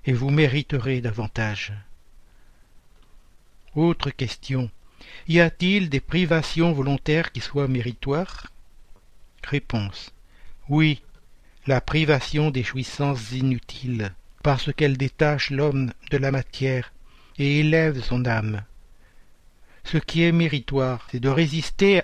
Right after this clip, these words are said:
à la tentation qui sollicite aux excès ou à la jouissance des choses inutiles. C'est de retrancher de son nécessaire pour donner à ceux qui n'en ont pas assez.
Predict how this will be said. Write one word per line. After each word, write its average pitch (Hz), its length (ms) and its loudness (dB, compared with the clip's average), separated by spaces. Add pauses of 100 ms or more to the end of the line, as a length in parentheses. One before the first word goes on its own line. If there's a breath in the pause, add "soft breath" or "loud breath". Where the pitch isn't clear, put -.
à 139 120 0
la 127 120 0
tentation 147 720 0
qui 131 140 -10
sollicite 143 800 2
aux 135 80 0
excès 135 520 -4 (340 soft breath)
ou 165 360 0
à 139 100 0
la 131 160 0
jouissance 131 760 -4 (120)
des 131 240 -6
choses 110 600 -4
inutiles. 117 760 -4 (1000 loud breath)
C'est 151 160 12
de 139 100 2
retrancher 131 840 0 (500 soft breath)
de 143 60 0
son 165 260 4
nécessaire 139 760 2
pour 131 180 -6
donner 139 380 2
à 123 100 2
ceux 151 280 -2
qui - 140 -2
n'en 135 220 2
ont 131 100 0
pas 131 300 0
assez. 107 380 0